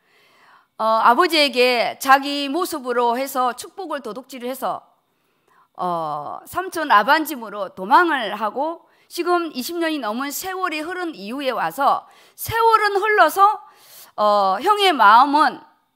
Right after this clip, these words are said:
많이, 이, 풀어졌을 거라 생각하지만, 근원적인 부분에는 이거는 축복권이기 때문에, 어,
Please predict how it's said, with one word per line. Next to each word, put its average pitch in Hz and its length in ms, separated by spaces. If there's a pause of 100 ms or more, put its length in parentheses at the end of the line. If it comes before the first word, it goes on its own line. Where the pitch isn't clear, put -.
(160)
많이, 311 580
이, 190 420
풀어졌을 392 440
거라 240 160
생각하지만, 254 720 (300)
근원적인 370 600
부분에는 214 680 (340)
이거는 330 560 (200)
축복권이기 285 760
때문에, 170 680 (760)
어, 151 440